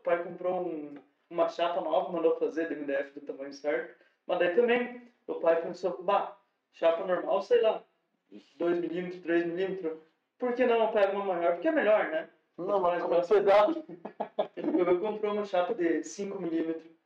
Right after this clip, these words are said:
Speaker 1: Até, até aí tudo bem, era uma chapa bem grossona. Acho que era de cinco. Era uma chapa bem grossona. Mas daí pra pregar aquilo lá, deixando no lugar certinho. Não foi do, <laughs> do, do
Speaker 2: Mas
Speaker 1: negócio mais fácil.
Speaker 2: Imagina, tá louco.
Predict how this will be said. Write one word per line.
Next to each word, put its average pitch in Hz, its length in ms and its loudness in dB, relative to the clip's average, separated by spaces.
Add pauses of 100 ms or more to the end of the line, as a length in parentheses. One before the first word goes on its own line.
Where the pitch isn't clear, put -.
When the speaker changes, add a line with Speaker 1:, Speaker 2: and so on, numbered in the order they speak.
(180)
Speaker 1:
Até, 160 340 2
até 170 240 2
aí 170 80 0
tudo 233 220 -6
bem, 208 220 2
era 139 120 -2
uma 139 120 -8
chapa - 220 -14
bem 170 180 -8
grossona. 196 420 -6
Acho - 140 -16
que - 60 -12
era 175 140 -6
de - 80 -18
cinco. 139 340 -20 (340)
Era 160 120 -2
uma 160 100 0
chapa 170 220 2
bem 175 180 0
grossona. 185 580 2 (320)
Mas 160 160 -2
daí 160 140 6
pra 170 140 -4
pregar 160 380 2
aquilo 151 300 -8
lá, 147 140 -2
deixando 147 380 -4
no 147 80 -8
lugar 143 260 -2
certinho. 139 720 -12
Não 196 180 -4
foi 180 180 -4
do, 165 120 -2
<laughs> - 20 -4
do, 147 200 -6
do 160 480 -6
Speaker 2:
Mas 131 240 2
Speaker 1:
negócio 160 360 4
mais 147 240 -6
fácil. - 460 -6 (420)
Speaker 2:
Imagina, 127 520 0
tá 147 80 4
louco. 120 260 -2